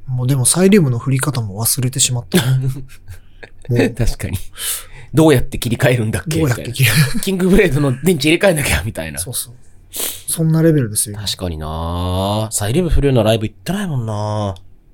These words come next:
Speaker 1: うん、行ってないでしょ？
Speaker 2: 行ってない。
Speaker 1: サイリウムね。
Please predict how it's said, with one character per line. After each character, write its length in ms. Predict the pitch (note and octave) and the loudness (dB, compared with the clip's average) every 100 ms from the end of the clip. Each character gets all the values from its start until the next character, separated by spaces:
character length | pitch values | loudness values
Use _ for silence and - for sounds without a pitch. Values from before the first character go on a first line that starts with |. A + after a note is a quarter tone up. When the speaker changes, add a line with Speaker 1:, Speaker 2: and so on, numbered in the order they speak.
| - | -6
Speaker 1:
う 140 | D#3+ E3 | 2 4
ん、 20 | |
行 100 | F3 | 4
っ 40 | |
て 100 | A3 | 4
な 80 | C#4+ | 6
い 60 | C4+ | 6
で 60 | |
し 80 | B2+ | 4
ょ？ 140 | C#3 A2 | 2 -2
Speaker 2:
行 40 | |
っ 20 | A2 | 2
て 100 | C#3 | 4
な 240 | C3 A2 | 6 4
い。 40 | |
Speaker 1:
サ 120 | - A3+ | 2 2
イ 20 | |
リ 60 | |
ウ 120 | A#3 C3 | 2 0
ム 220 | A#2+ C#3 | -2 -2
ね。 400 | D#3 C3 A2 | 0 0 -2